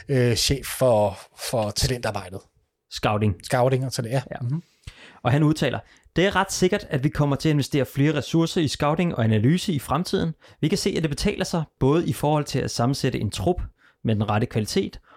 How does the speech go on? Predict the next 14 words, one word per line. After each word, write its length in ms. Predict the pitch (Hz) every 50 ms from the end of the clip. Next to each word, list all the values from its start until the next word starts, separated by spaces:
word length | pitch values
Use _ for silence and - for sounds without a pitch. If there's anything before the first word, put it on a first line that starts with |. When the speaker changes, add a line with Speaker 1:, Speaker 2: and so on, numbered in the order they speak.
| - _ _ -
Speaker 2:
og 300 | - 151 151 160 165 151 - _ _ 208
se 460 | - - - - - - 165 165 - - -
på 260 | - 143 143 143 143 - -
bundlinjen, 540 | 127 123 127 131 135 127 123 120 117 107 107 - _ _
når 100 | 131 127
vi 80 | 127 139
har 240 | 127 139 151 147 - -
de 80 | 151
mere 340 | 139 131 127 131 139 147 135 - -
succesfulde 640 | - - - 139 - - 220 202 - 180 147 113
cases, 640 | 104 - 123 117 107 - 123 113 - - - - - _ _ _ _ - - _ _ - _ -
der 80 | 120
kommer 220 | - - 120 120 120
igennem. 340 | 117 - 165 - - 139